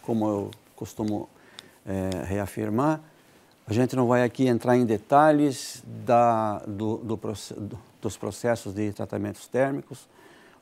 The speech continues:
detalhes de ordem metalúrgica, né? Mas vamos, é, discorrer sobre eles de tal modo que vocês tenham condições de escolher um deles quando forem, é,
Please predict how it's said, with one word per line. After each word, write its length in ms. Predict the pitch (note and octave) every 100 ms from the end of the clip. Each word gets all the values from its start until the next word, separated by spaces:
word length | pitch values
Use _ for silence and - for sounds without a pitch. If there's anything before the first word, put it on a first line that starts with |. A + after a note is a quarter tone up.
| - - G2 - - - - _
detalhes 440 | G2+ - G#2 G2+
de 120 | F#2+ G#2
ordem 260 | G2+ G2
metalúrgica, 800 | G2+ F#2+ F2 G#2+ D#3 C#3 F2+ G#2
né? 160 | B2 E3+ _ _ - - _ _ _
Mas 300 | A2 A#2 G#2
vamos, 600 | G#2+ C3+ C#3+ C#3+ B2 -
é, 400 | A#2+ A#2+ A#2 A2+ - - - - - - - _
discorrer 560 | A2 A2+ - C3+ A2+ D3
sobre 320 | - D3+ B2+
eles 320 | A#2 C3+ C3+
de 100 | B2
tal 180 | B2+ A#2+
modo 300 | A#2 B2+ C3
que 100 | B2+
vocês 380 | B2+ B2 - A#2+
tenham 240 | - A#2+
condições 560 | A2+ C3 A#2+ - A#2 A#2
de 180 | A#2 -
escolher 480 | A#2 - A#2+ A#2 C3
um 100 | C#3+
deles 460 | A#2 B2+ C3 - - - - - - _
quando 260 | A#2 A#2+
forem, 480 | A#2+ - A2+ A2+ A2+ - _ _ _ _ _ -
é, 380 | A2 G#2 G2+